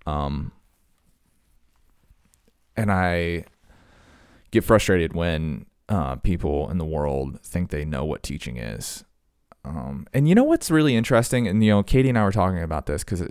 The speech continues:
as I mentioned, she's a first grade teacher. She and I were talking about this in the spring. Uh, you know, th-, two weeks into the remote learning process, which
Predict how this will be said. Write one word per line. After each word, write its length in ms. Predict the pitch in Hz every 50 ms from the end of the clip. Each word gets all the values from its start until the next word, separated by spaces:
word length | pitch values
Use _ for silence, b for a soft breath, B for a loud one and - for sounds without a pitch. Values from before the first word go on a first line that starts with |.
| - 71 -
as 280 | - - 85 80 - -
I 40 | 80
mentioned, 320 | 76 76 - - - -
she's 220 | - - 82 85 87
a 140 | 78 71
first 240 | - - 92 90 -
grade 160 | - 76 69
teacher. 340 | - - - - - - - - _ _ - - _ _ _ _ _ _ _ _ _ - - -
She 140 | - -
and 100 | 156 175
I 60 | 165 160
were 100 | 135 113
talking 280 | 123 104 110 110 110
about 240 | 104 90 90 90 -
this 200 | - 92 - - -
in 300 | - 95 92 92 92 90
the 80 | 85 85
spring. 500 | - - - 123 127 92 69 - - - B B B B B B B B B B B - - -
Uh, 260 | - 101 90 85 78 71
you 100 | 98 120
know, 160 | 110 90 82
th-, 220 | 78 - - - - _ _ _
two 200 | - - 139 147
weeks 360 | 147 135 127 123 - - -
into 720 | - 92 98 104 110 - - 123 127 135 135 131 123 - - _ -
the 300 | - 98 101 92 87 87
remote 400 | 82 85 82 82 87 92 98 -
learning 320 | - 87 87 92 101 110
process, 440 | 117 117 104 117 123 143 127 131 -
which 440 | - - 101 113 110 107 - - -